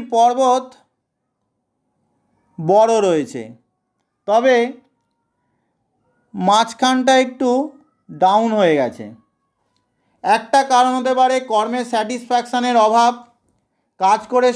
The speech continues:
সন্তুষ্টি, শান্তি পাচ্ছেন না, আর সম্পর্কেও সমস্যা দেয় যদি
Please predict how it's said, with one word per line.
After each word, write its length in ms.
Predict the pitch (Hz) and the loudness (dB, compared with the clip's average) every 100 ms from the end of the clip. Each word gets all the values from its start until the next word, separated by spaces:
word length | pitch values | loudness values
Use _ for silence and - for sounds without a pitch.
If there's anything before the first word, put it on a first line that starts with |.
| 240 | -2
সন্তুষ্টি, 600 | 220 226 240 233 254 247 262 262 _ _ - | -6 -4 -8 -8 -8 -6 -8 -12 _ _ -16
শান্তি 420 | - 214 226 240 233 | -2 -2 0 -2 0
পাচ্ছেন 380 | 226 226 240 233 | 0 0 -4 0
না, 100 | 240 254 - | -2 -2 -4
আর 140 | 208 208 - | -8 -6 -4
সম্পর্কেও 600 | 220 233 247 254 254 247 254 - - | -4 0 -2 0 2 2 0 -6 -6
সমস্যা 420 | 233 233 240 240 247 233 | -4 -2 -4 -2 0 2
দেয় 200 | 226 262 - _ _ _ _ _ _ | 0 -2 -12 _ _ _ _ _ _
যদি 200 | 226 | -4